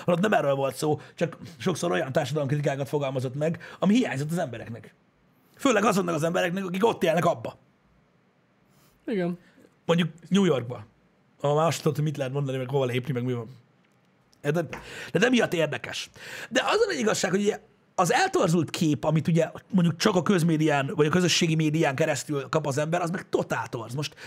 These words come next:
Speaker 1: ugye tegnap akartam róla beszélni, erről az egész Kapitólium, Trump, ö,
Speaker 2: Igen,
Speaker 1: szó-,
Speaker 2: igen, igen,
Speaker 1: ugye,
Speaker 2: igen.
Speaker 1: ugye letiltva a social platformok, meg ilyenek. Annyira torz a kép gyakorlatilag, ami az emberekben van, ö, erről az egész dologról,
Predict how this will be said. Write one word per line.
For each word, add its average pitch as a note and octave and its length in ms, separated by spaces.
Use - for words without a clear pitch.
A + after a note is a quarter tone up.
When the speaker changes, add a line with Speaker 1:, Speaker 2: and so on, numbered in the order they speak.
Speaker 1:
ugye F#3+ 100
tegnap C4 280
akartam E3+ 420
róla C#3+ 200
beszélni, B2+ 600
erről C#3+ 180
az D3+ 80
egész F3 480
Kapitólium, C#3+ 760
Trump, E3 440
ö, C3 220
Speaker 2:
Igen, F3 300
Speaker 1:
szó-, A3+ 240
Speaker 2:
igen, E3+ 60
igen, D#3+ 200
Speaker 1:
ugye, D#3+ 80
Speaker 2:
igen. C#3 60
Speaker 1:
ugye D3+ 80
letiltva F3 400
a D3+ 40
social D3 340
platformok, C#3+ 340
meg C#3+ 80
ilyenek. B2+ 380
Annyira D#4+ 380
torz G3 300
a E3+ 120
kép D#3 260
gyakorlatilag, D3+ 440
ami D3 100
az C3+ 100
emberekben D#3 440
van, B2 280
ö, C#3+ 80
erről C#3+ 300
az C#3 120
egész D#3 220
dologról, C3 520